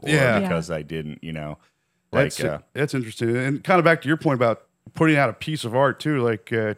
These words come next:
Speaker 2: they kinda set home with me a little bit of, like, even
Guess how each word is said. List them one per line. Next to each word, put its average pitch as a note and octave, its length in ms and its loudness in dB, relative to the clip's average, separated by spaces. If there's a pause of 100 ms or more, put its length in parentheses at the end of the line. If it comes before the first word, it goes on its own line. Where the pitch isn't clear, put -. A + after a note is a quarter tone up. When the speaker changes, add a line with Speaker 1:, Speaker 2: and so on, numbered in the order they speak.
Speaker 2:
they C3+ 80 -4
kinda A2+ 240 0
set - 360 -4
home B2 140 0
with A#2 80 0
me A#2+ 80 0
a C3 40 2
little A2+ 160 -2
bit G#2+ 200 -4
of, G#2+ 200 -6 (520)
like, A2+ 300 -2
even D3 420 2